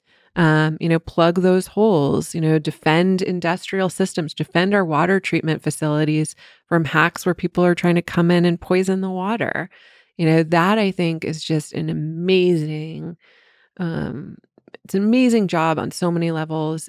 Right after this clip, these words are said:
It's intellectually stimulating. Um, you can tell yourself you're serving your country. Um, you can tell yourself you're saving lives and keeping people safe,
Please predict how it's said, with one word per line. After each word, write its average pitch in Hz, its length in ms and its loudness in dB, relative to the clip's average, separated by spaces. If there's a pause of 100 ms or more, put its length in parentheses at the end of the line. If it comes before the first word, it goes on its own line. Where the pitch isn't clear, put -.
It's - 480 -10 (340)
intellectually 190 640 2
stimulating. 156 1120 -4 (460)
Um, 151 320 2
you 165 80 0
can 175 140 0
tell 190 260 2
yourself 185 480 0
you're 156 80 0
serving 156 460 0
your 151 100 0
country. 147 880 0 (420)
Um, 147 320 2
you 151 40 -6
can 165 140 -2
tell 190 240 2
yourself 190 380 2
you're 170 80 0
saving 156 420 0
lives 147 440 0
and 156 140 -8
keeping 156 400 -6
people 151 300 -8
safe, 147 540 -4